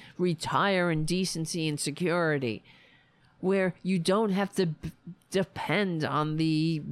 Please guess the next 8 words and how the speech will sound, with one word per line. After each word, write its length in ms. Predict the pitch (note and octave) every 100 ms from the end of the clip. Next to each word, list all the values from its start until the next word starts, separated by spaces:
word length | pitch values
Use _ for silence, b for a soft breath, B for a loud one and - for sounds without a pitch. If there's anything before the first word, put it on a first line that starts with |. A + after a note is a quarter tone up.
| D3+ -
ben-, 520 | - A#3+ E3+ F3+ F#3 -
on 200 | D#3 D#3
the 100 | D#3
billionaire 720 | C#3+ E3+ G3+ F#3 F3 F3+ E3
benefactors 1160 | D#3 D3+ F3+ D#3 C3 B2 B2 - A2+ E2+ - -
trickling 640 | - G#3 - D3+ D3+ C#3
on 300 | C3+ B2+ A2+
you. 260 | F#2+ C#2+